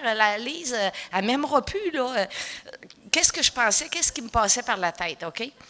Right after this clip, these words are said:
Alors, les motivations sont pas toujours aussi intellectuelles et aussi, euh, avouables que, qu'on le dit quand on discute avec nos collègues.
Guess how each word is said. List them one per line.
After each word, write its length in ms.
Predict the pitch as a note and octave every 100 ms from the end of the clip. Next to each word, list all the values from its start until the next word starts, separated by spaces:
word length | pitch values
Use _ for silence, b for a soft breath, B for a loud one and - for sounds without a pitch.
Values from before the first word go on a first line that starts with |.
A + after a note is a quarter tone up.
| B B
Alors, 160 | G#3 G#3
les 100 | A#3
motivations 800 | B3+ B3 - C4+ C4 - E4 E4+
sont 240 | C4 G#3+
pas 160 | - D#4+
toujours 480 | - G#3 B3 C#4
aussi 320 | B3 G3+ - C4+
intellectuelles 1160 | A#3+ - G#3+ G#3+ - - - F#3+ G#3 B3 B3+
et 140 | F#3+ F#3
aussi, 640 | F3+ F3+ - A#3+ A#3+ A3
euh, 240 | G3 F3+ E3+ B B B _ -
avouables 720 | A#3 G3+ G3+ G3 G#3 A#3+ A3 -
que, 220 | G#3 F#3+
qu'on 260 | F#3+ G#3 G3+
le 60 |
dit 280 | G#3 F#3 A#3
quand 280 | - A3 G3
on 80 | F#3+
discute 420 | F#3+ - B3+ B3+
avec 240 | G#3 F#3
nos 100 | F#3+
collègues. 380 | F#3 F3 E3 D3